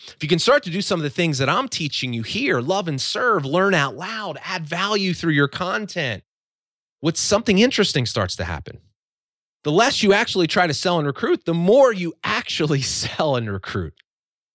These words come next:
'Cause here's the thing, when you start sharing interesting content that people care about, things you're passionate about, people start paying attention.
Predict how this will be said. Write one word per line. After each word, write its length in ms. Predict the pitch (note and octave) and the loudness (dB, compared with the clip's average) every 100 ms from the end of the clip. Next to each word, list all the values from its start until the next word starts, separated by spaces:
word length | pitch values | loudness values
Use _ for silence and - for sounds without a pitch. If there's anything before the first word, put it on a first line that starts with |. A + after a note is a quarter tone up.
| _ _ _ | _ _ _
'Cause 140 | - G3 | 0 4
here's 180 | F#4+ F3+ | 4 4
the 80 | |
thing, 200 | E3 G#2+ | 0 -2
when 120 | A2+ A3 | -2 -2
you 80 | |
start 240 | F#4 - - | -2 -2 0
sharing 300 | F#3 D3 C3 | 0 2 2
interesting 400 | B2+ B2 - G2+ | 0 -4 -4 -6
content 500 | - G2+ G#2+ A#2+ G#2+ | -4 -4 -2 -4 -4
that 140 | F#2 | -6
people 260 | - G#2 E2+ | -6 -6 -8
care 360 | - F#2+ F#2+ | -6 -2 -2
about, 360 | A2 A2+ A#2 - | 0 0 0 -2
things 240 | D3+ C3 | -2 -2
you're 100 | G#2+ | -2
passionate 600 | F2+ - G#2 G2 - A2+ G#2+ | -4 -4 -4 -4 -4 -6 -6
about, 340 | G#2 G#2 A2+ - _ _ _ | -4 -2 -4 -8 _ _ _
people 220 | A#3+ E4 | -6 -4
start 240 | - F#3+ | 0 2
paying 200 | G3+ F#3+ | 4 4
attention. 540 | D#3+ - B3+ - F#2 | 2 0 0 -2 -6